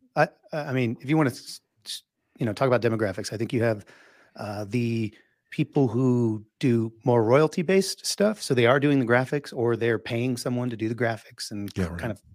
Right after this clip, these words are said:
Speaker 1: creating a catalog of, of, uh, designs that people, or, uh,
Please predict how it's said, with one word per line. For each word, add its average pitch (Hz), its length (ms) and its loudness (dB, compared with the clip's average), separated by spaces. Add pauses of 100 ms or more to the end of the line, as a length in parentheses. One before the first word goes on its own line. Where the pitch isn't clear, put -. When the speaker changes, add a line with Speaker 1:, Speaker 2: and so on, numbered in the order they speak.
(100)
Speaker 1:
creating 131 420 4
a 120 40 2
catalog 120 560 2
of, 113 200 -2 (100)
of, 104 220 -8 (500)
uh, 143 460 -8 (100)
designs 123 400 2
that 131 80 -10
people, 123 320 -4
or, 113 220 2
uh, 104 120 -4